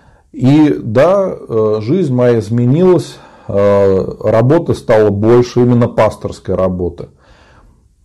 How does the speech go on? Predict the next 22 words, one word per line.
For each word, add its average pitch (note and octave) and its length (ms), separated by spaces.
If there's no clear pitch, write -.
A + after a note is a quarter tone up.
Э, F#2+ 440
но A#2+ 600
я A#2+ 260
рад, C3 320
потому G#2 300
что - 180
я A#2 120
понимаю, C3+ 420
что A2+ 160
я G#2+ 60
каждый A#2+ 360
день C#3 260
проживаю A2 640
не A2 140
зря, C3+ 320
и C#3 80
каждый G#2+ 380
день C3 280
я A2+ 140
кому-то A2+ 420
помогаю. G2 720
Э, E2 380